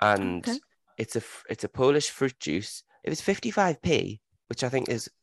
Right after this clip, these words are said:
Speaker 1: so good, and it's like a proper, it's a two hundred and fifty mil bottle. So I got an apple and watermelon.
Speaker 2: <gasps> That looks
Speaker 1: Uh,
Speaker 2: delicious.
Speaker 1: an apple and kiwi, right?
Speaker 2: Gorgy.
Speaker 1: So what I'm gonna do
Speaker 2: Do
Speaker 1: is
Speaker 2: a, what is
Speaker 1: drink
Speaker 2: that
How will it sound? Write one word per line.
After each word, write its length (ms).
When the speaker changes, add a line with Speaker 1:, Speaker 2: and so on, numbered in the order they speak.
Speaker 1:
so 520
good, 340
and 100
it's 140
like 160
a 40
proper, 500
it's 140
a 40
two 160
hundred 160
and 80
fifty 220
mil 180
bottle. 340
So 340
I 80
got 260
an 160
apple 300
and 100
watermelon. 680
Speaker 2:
<gasps> 140
That 160
looks 140
Speaker 1:
Uh, 20
Speaker 2:
delicious. 840
Speaker 1:
an 80
apple 340
and 220
kiwi, 560
right? 340
Speaker 2:
Gorgy. 440
Speaker 1:
So 360
what 120
I'm 80
gonna 140
do 320
Speaker 2:
Do 100
Speaker 1:
is 380
Speaker 2:
a, 60
what 140
is 80
Speaker 1:
drink 20
Speaker 2:
that 160